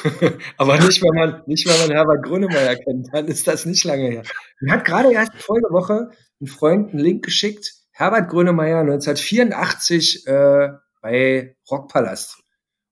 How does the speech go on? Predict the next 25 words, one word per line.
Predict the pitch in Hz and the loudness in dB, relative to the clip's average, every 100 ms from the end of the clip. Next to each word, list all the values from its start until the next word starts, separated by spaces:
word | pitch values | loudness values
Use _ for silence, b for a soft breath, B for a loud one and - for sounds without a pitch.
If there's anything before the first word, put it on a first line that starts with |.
| - | -2
Und | 135 123 | 2 2
sagte | - - 135 135 143 | 0 0 0 2 2
mir, | 143 143 | 4 4
es | 131 | 2
ist | 139 135 | -4 -8
ein | 135 | -6
großartiges | 131 143 226 - 156 151 147 - | -4 0 -2 -2 -2 -2 -2 -4
Konzert, | 139 139 135 135 | -4 0 0 -2
ich | 131 | -4
müsse | 131 135 | -2 0
mir | 131 | -2
das | 123 123 | -2 -4
unbedingt | 147 147 139 | -2 -2 -2
angucken. | 110 151 - 117 101 | -6 -8 -10 -10 -6
Mein | 127 | -6
Problem | 156 156 147 147 | -4 0 2 2
ist, | 135 | 0
ich | 117 - | -6 -6
hab | 135 _ | -6 _
neunzehnhundertvierundachtzig | 131 123 131 - 156 151 - 127 | -8 -4 -4 0 -2 -2 -6 -6
schon | - 135 | -4 -2
ganz | - | -2
andere | 139 139 | 0 0
Musik | 123 107 104 | 0 -2 -6
gemacht. | 104 104 - | -4 -6 -8